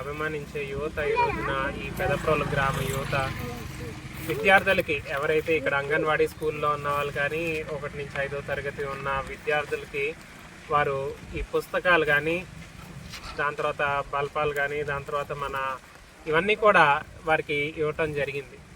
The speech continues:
ఈ, ఇవన్నీ మన, ఎందుకంటే బీఆర్ అంబేద్కర్ గారు ఒకటే చెప్పేవారు, ఆయన జీవిత చరిత్ర మనం చూసుకుంటే చదువు ద్వారా ఏదైనా సాధించవచ్చు. ఈరోజు ఇంతమంది భారతదేశంలో ఉన్న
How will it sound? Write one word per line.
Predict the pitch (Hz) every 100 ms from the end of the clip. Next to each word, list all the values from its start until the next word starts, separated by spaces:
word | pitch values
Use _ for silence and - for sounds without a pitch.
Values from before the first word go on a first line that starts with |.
| 175
ఈ, | 160 160 170
ఇవన్నీ | 170 160 180 185 170
మన, | 156 151 147 - - - - - - 175
ఎందుకంటే | 220 220 196 233 233 - - - - - - - - 170
బీఆర్ | 190 202 202
అంబేద్కర్ | 202 190 - 196 180
గారు | 175 180
ఒకటే | 156 175 180 175
చెప్పేవారు, | 151 156 139 131 - - - - 156
ఆయన | 170 196 185 180 175 180 - - 170
జీవిత | 196 220 220
చరిత్ర | 190 180 185 190
మనం | 175 165 151
చూసుకుంటే | 170 170 180 165 185 196 196 -
చదువు | 156 196 208
ద్వారా | 180 175 185 214 214 - 151
ఏదైనా | 165 180 185 170
సాధించవచ్చు. | 156 151 156 147 147 139 147 143 143
ఈరోజు | 156 165 160 151
ఇంతమంది | 156 170 156 175 175
భారతదేశంలో | 156 156 156 160 156 156 151 151
ఉన్న | 170